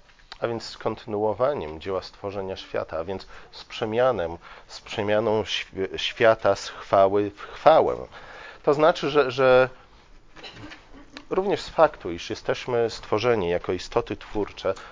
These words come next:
ale możemy być istotami twórczymi tylko i wyłącznie we wspólnocie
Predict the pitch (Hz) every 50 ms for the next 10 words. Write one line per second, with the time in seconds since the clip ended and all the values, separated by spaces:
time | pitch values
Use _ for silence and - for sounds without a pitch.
0 | - - - 117 113 113 117 110 127 139 160 165 151 139 - - - - 120 -
1 | - 131 127 123 110 - - 120 - - 135 113 107 107 - 143 - 151 139 117
2 | 110 113 113 120 127 123 - - 110 104 101 - - - - - - 117 117 -
3 | - - - - - 104 107 120 139 151 151 - - -